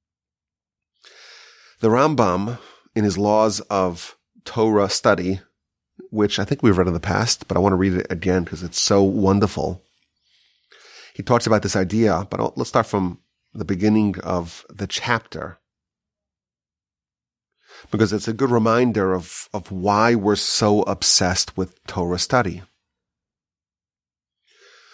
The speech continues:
The Rambam talks about the three crowns that our nation is crowned with.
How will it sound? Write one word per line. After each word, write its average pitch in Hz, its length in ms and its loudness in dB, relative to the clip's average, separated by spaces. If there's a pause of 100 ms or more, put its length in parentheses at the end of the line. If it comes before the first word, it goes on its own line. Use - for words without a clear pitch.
(200)
The 104 80 -2
Rambam 123 220 4
talks 131 180 2
about 113 120 0
the 101 120 -2
three 123 420 0
crowns 98 1080 0 (240)
that 101 280 -4
our 107 320 2
nation 98 440 -2
is 101 220 -4 (140)
crowned 113 720 2
with. - 400 -8